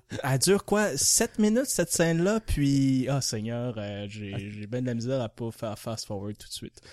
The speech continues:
Mais on va y aller, on est des bons guerriers, puis on va l'écouter. Mais moi, ça m'amène à te parler un peu, euh,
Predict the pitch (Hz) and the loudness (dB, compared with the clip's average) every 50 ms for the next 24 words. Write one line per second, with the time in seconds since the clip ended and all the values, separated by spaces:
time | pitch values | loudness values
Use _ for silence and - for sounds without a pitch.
0 | - - - - - - _ _ _ - 113 110 110 113 127 135 135 139 151 170 | -20 -20 -20 -20 -20 -20 _ _ _ -6 -2 0 0 2 2 2 2 4 4 6
1 | 165 165 151 143 156 151 139 135 131 127 127 - - 120 - 120 120 117 117 113 | 6 6 6 4 4 2 2 2 2 2 4 6 6 8 8 6 4 2 2 0
2 | 117 123 131 131 - - 113 101 95 101 98 104 - - 123 127 139 156 170 208 | 0 0 0 -2 -4 -8 -10 -10 -8 -8 -10 -10 -6 -4 0 2 2 2 4 4
3 | 262 - 240 214 185 160 175 202 214 208 143 - - 135 120 117 123 139 156 180 | 4 6 8 8 8 8 6 6 4 4 2 4 4 4 4 4 4 4 6 6
4 | 156 123 117 113 - - 156 156 156 156 147 123 107 101 101 95 | 6 6 4 4 4 4 4 6 6 6 4 4 2 0 -2 -4